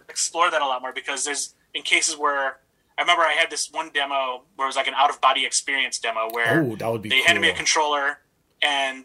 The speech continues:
Speaker 1: the room I was in was being captured real time in three D.
Speaker 2: Okay.
Speaker 1: And then when you move forward on the controller, like, move forward, so I move forward, and they're like, "Turn around, turn around." And there was me standing there.
Speaker 2: Oh my
Speaker 1: I
Speaker 2: God.
Speaker 1: saw me in three D,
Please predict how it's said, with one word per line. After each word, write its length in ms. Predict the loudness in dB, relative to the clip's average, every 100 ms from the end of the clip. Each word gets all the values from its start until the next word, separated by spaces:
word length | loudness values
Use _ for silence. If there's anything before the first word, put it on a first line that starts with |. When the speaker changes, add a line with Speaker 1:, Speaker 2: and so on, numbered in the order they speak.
| -12
Speaker 1:
the 80 | -8
room 260 | -2 4
I 80 | 4
was 160 | 4 0
in 100 | -2
was 140 | -4
being 160 | -8 -8
captured 380 | -4 -4 -4 -6
real 120 | -6
time 220 | -6 -8
in 60 | -10
three 240 | -8 -6
D. 320 | -4 -6 -8 -10
Speaker 2:
Okay. 260 | -10 -10 -8 0
Speaker 1:
And 160 | 2
then 220 | 4 2 0
when 100 | -4
you 60 | -2
move 120 | -2
forward 200 | 4 4
on 60 | 4
the 80 | 0
controller, 340 | 2 2 2
like, 260 | -4 -8 -14 -8
move 140 | -6
forward, 180 | -2 0
so 100 | -2
I 40 | -4
move 160 | -6
forward, 220 | -4 -2
and 60 | -2
they're 80 | -6
like, 180 | -8 -4
"Turn 140 | 0
around, 280 | 2 2 0
turn 140 | -4
around." 120 | -4 -4
And 60 | -6
there 60 |
was 140 | -6 2
me 140 | 4
standing 400 | 4 2 -2 -4
there. 160 | 2 8
Speaker 2:
Oh 160 | 10
my 120 | 8 6
Speaker 1:
I 100 | 6
Speaker 2:
God. 40 |
Speaker 1:
saw 340 | 6 8 6 4
me 500 | 4 4 2 -4 _ _ _ -2
in 140 | 0
three 260 | 0 4 6
D, 340 | 6 4 -2